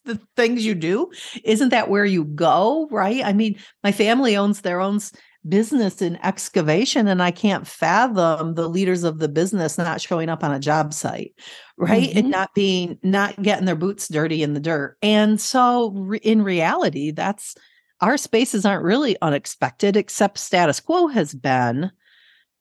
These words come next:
Speaker 1: that it's challenging for an administrator to push in or,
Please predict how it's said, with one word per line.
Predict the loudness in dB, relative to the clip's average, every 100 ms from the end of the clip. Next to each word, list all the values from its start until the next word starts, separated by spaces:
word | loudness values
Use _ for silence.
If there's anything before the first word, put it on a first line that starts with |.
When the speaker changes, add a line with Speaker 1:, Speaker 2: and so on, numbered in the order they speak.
| _ _ -6
Speaker 1:
that | 2 4 4 2 -4 _ _ _ _ 0
it's | 0 0 -4
challenging | 0 2 4 4 4 2 0
for | 0 0
an | 2
administrator | 0 -2 0 0 2 0
to | -2
push | -2 -2 0
in | 0 2 0
or, | 0 2 2 2 0 -2 -4